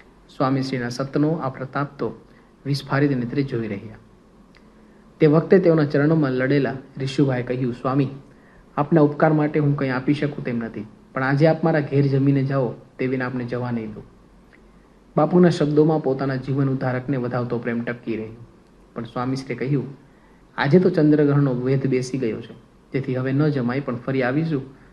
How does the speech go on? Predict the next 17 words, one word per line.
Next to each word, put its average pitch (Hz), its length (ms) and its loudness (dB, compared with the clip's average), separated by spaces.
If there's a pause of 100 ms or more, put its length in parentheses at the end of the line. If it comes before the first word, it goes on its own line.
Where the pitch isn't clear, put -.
(340)
અને 143 140 0
તમારો 147 280 -2
મનોરથ 147 440 2 (280)
પૂરો 131 160 0
કરીશું." 117 420 -8 (1500)
આટલું 151 200 2
કહી 185 140 6
સ્વામીશ્રીએ 151 480 2
વિદાય 139 240 2
લીધી, 147 200 2
ત્યારે 131 260 -2
એક 127 140 -10
ચંદ્રને 143 400 0
લાગેલું 120 400 -2
ગ્રહણ 127 240 -4
છૂટી 127 360 -6
જતા 123 260 -4